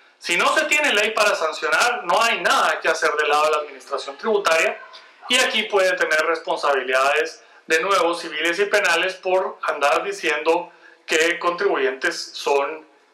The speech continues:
eh, incumplidores y lo que sea que, que implique el estar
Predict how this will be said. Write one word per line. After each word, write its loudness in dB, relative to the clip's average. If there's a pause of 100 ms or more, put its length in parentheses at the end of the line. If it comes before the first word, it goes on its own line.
eh, -2
incumplidores -2
y -8
lo -4
que -6
sea 2
que, -4
que -2
implique -2 (180)
el -2
estar -2